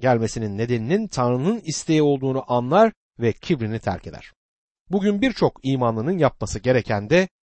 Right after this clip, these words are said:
budur. Daniel dördüncü bölüm otuz altı ve otuz yedinci ayetlerde o anda aklım başıma geldi. Krallığımın yüceliği için onurum ve görkemim bana geri verildi. Danışmanlarım da soylu adamlarım beni aradılar.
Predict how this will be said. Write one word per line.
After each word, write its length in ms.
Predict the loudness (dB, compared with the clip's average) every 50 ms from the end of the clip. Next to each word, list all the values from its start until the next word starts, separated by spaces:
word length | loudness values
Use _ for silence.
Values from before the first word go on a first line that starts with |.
| _ _ -12
budur. 220 | -12 -12 -12 -14 -20 -20 _ _ _ _ _ _ _ _ _ _ _ _ _ _ _ _ _ 2
Daniel 320 | 4 6 8 8 8 8
dördüncü 380 | 6 4 2 2 0 -4 -2 0
bölüm 200 | 0 0 0 -2
otuz 200 | -6 -4 0 0
altı 520 | 2 2 2 0 0 0 0 0 0 0
ve 100 | -2 -4
otuz 260 | -4 -4 -6 -6 -4
yedinci 320 | -4 -2 -2 -4 -4 -2 0
ayetlerde 640 | 0 0 0 -2 0 0 0 0 0 0 0 0
o 160 | 2 2 2
anda 280 | 4 2 2 2 2 2
aklım 260 | 2 0 -2 -2 -2
başıma 300 | -2 -2 0 0 0 0
geldi. 300 | 0 0 -4 -4 -8 -12 _ _ _ _ _ _ _ _ _ _ _ _ _ _ -2
Krallığımın 500 | 2 6 6 8 8 6 6 4 4 2
yüceliği 480 | 0 0 0 2 2 2 2 2 2 0
için 360 | -2 -2 -4 -6 -6 -10 -14 _ -4
onurum 460 | -2 0 0 2 2 2 2 2 2
ve 80 | 0 0
görkemim 640 | 0 0 0 0 0 0 -2 0 0 0 -2 -2 -6 _ _ _ -2
bana 220 | 0 2 2 2
geri 260 | 0 -2 -2 -4 -4
verildi. 340 | -6 -6 -8 -8 -10 -12 -16 -20 _ _ _ _ _ _ _ _ _ _ _ 2
Danışmanlarım 680 | 2 4 4 2 4 4 4 4 4 4 2 2 2
da 140 | 4 2 2
soylu 340 | 2 0 0 2 4 4 4
adamlarım 500 | 4 4 2 0 2 0 0 0 0 0
beni 180 | -2 0 0
aradılar. 480 | -2 -2 -4 -6 -8 -10 -14 -14 -14 -18